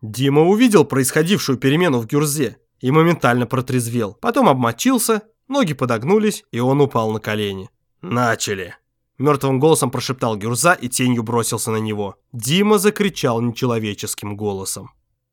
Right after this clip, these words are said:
Через сорок минут Гюрза возвращался домой. Брюки были порваны, руки в царапинах и кирпичной пыли.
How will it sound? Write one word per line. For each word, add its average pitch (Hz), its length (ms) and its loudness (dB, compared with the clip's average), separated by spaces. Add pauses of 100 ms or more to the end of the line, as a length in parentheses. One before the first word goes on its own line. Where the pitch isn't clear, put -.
(140)
Через 269 340 0
сорок 294 300 2
минут 156 460 0 (100)
Гюрза 127 420 2
возвращался 127 640 -2
домой. 104 460 -4 (340)
Брюки 226 360 -2
были 117 200 0
порваны, 214 560 2 (160)
руки 165 320 -2
в - 60 -8
царапинах 170 580 -2
и - 100 -20
кирпичной 117 540 -4
пыли. 104 420 -6